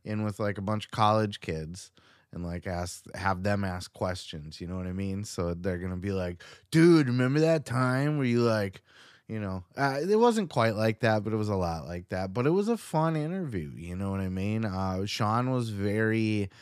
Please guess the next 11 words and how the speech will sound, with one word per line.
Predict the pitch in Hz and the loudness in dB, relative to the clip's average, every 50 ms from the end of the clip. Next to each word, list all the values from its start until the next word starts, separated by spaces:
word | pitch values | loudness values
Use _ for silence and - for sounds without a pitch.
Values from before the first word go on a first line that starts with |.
| - - _ _ _ _ - | -20 -20 _ _ _ _ -6
open | 101 101 107 104 - 123 117 113 113 113 113 110 - _ - - - _ _ _ _ - - | -4 -2 -2 0 2 2 2 2 2 0 -4 -6 -8 _ -20 -20 -20 _ _ _ _ -20 -14
and, | - 82 85 85 85 85 85 85 85 85 85 80 - - - - | -10 -8 -8 -6 -6 -6 -6 -8 -8 -8 -10 -12 -14 -16 -14 -12
uh, | 87 87 78 65 62 60 62 60 | -12 -10 -10 -12 -14 -14 -14 -14
very | 87 92 101 104 104 104 101 98 98 98 95 95 95 90 | -10 -4 -4 -2 0 0 -2 -2 -2 -2 -4 -4 -6 -6
willing | 92 113 107 101 110 113 113 113 110 110 107 104 104 | -6 -6 -4 0 0 2 2 2 2 0 0 -2 -4
to | - - 110 98 95 | -4 -2 -2 -2 -2
just | 90 90 98 95 - - | -2 -4 -8 -10 -10 -8
kinda | - 113 110 107 101 87 | -6 -4 -4 -2 -2 -2
bare | 85 - 107 104 107 107 | 0 2 4 4 4 4
his | 104 104 95 90 | 2 2 0 -2
soul | - - - - 117 107 101 101 110 113 127 156 | -2 -6 -4 0 2 4 4 6 4 2 0 -2